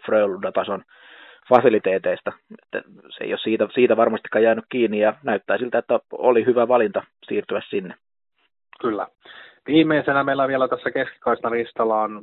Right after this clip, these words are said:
Speaker 2: Santeri Virtanen. Pari välikautta tässä loukkaantumisten kautta ja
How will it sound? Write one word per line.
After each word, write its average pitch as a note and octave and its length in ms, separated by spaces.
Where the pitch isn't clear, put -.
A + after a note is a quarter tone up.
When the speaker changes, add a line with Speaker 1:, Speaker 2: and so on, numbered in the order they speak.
Speaker 2:
Santeri A#2 500
Virtanen. A2 500
Pari A#2+ 200
välikautta A#2 520
tässä G#2+ 400
loukkaantumisten G2+ 720
kautta G2+ 440
ja G2 200